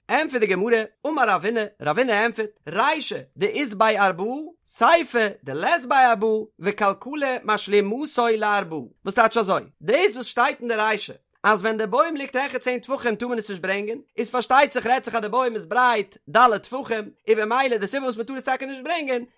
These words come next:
אי ווייל דער ערב ליגט אין דער רשות יחיד, דער מענטש איז קיין שוויס אין דער רשות רבים. אבער דער סופר רעדט זיך אויך באציו, וואס דו פיר טפחים, אבער נישט פיר טפחים אויף דעם בוים,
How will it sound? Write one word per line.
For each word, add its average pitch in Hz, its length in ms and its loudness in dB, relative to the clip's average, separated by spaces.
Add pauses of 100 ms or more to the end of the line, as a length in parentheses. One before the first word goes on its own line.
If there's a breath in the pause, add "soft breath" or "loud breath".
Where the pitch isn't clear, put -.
(120)
אי 240 60 6
ווייל 254 220 6
דער 240 220 0
ערב 277 280 2
ליגט 269 140 -10
אין - 80 -18
דער 269 100 -4
רשות 254 240 -8
יחיד, 262 360 -2
דער 240 80 0
מענטש 262 200 -2
איז 214 80 -8
קיין 233 240 0
שוויס 233 320 -8
אין 220 80 -4
דער 214 100 -4
רשות 185 240 -10
רבים. 160 340 0 (180)
אבער 147 280 0 (180)
דער 185 140 -8
סופר 254 420 0
רעדט 254 180 0
זיך - 200 -8
אויך 294 200 -4
באציו, 220 420 -4
וואס 202 140 -6
דו 214 180 -6
פיר 214 180 -6
טפחים, 180 420 -8 (180)
אבער 190 180 -4
נישט 359 260 -6
פיר 254 140 -8
טפחים 208 360 0
אויף 180 140 2
דעם 156 160 -6
בוים, 262 360 2